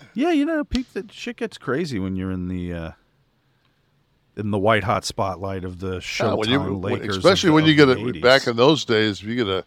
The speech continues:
Speaker 2: a twenty-five-year, twenty-five million dollar contract.
Speaker 1: Yeah.
Speaker 2: Yeah,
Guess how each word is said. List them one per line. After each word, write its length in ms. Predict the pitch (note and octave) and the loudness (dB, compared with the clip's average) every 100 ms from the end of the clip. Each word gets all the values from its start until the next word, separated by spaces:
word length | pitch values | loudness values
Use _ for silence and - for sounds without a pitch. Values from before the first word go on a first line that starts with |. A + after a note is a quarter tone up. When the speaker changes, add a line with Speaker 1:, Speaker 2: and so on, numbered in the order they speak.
| _ _ _ _ _ _ _ _ _ _ _ _ _ - | _ _ _ _ _ _ _ _ _ _ _ _ _ -10
Speaker 2:
a 40 | |
twenty-five-year, 960 | - - C#3 C#3+ - B2+ B2 A2+ B2+ B2+ | -4 2 4 4 6 6 6 4 2 0
twenty-five 580 | - A#2+ B2 A#2+ A#2 G#2+ | -2 -2 0 0 0 0
million 320 | A2 A#2 A2+ | -2 -2 0
dollar 280 | A2 A2+ G#2 | 2 2 0
contract. 720 | G2+ G#2 A#2+ C#3+ E3 D#3 - _ _ _ _ _ _ _ _ _ _ _ _ _ _ _ _ _ _ _ _ _ _ _ _ _ _ _ | -4 -6 -4 -4 -4 -6 -18 _ _ _ _ _ _ _ _ _ _ _ _ _ _ _ _ _ _ _ _ _ _ _ _ _ _ _
Speaker 1:
Yeah. 240 | G2+ F#2+ D#2+ _ _ _ _ _ _ _ _ _ _ | -10 -10 -12 _ _ _ _ _ _ _ _ _ _
Speaker 2:
Yeah, 140 | G1+ | -20